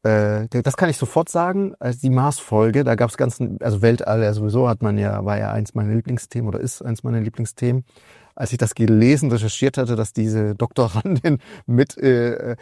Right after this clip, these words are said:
einen Mil-, Milliardär kennengelernt hat bei irgendeiner Gipfeltour und dann hat er gesagt, Ja, dann nehme ich dich mit in den Weltall und wir fahren mal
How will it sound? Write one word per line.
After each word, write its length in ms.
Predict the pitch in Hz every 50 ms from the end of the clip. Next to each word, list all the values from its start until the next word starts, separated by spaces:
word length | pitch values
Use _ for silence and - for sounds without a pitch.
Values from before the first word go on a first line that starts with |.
| - - _
einen 400 | - 117 117 120 120 117 117 117 -
Mil-, 260 | 135 131 131 127 -
Milliardär 500 | 131 131 139 135 123 117 107 120 127 143
kennengelernt 560 | - - 165 165 151 151 139 139 143 156 156
hat 240 | 170 156 147 143 131
bei 140 | - 123 113
irgendeiner 420 | 120 139 147 143 131 123 120 117
Gipfeltour 840 | 107 143 143 - - 165 170 156 - - 180 180 180 196 208 185 -
und 340 | 135 135 131 131 120 - -
dann 460 | - 120 104 131 127 131 139 139 135
hat 140 | 127 127 127
er 80 | 135 139
gesagt, 260 | 135 117 135 127 -
Ja, 120 | 131 127 135
dann 180 | 127 113 113 117
nehme 140 | 127 135
ich 80 | 131 -
dich 160 | - 113 101
mit 140 | 131 131 123
in 60 | 131 113
den 60 | 104
Weltall 360 | 110 123 139 - 143 131 131
und 180 | 127 127 127 113
wir 140 | 123 120
fahren 340 | 117 - - 127 120 123 123
mal 300 | 117 113 113 117 117 113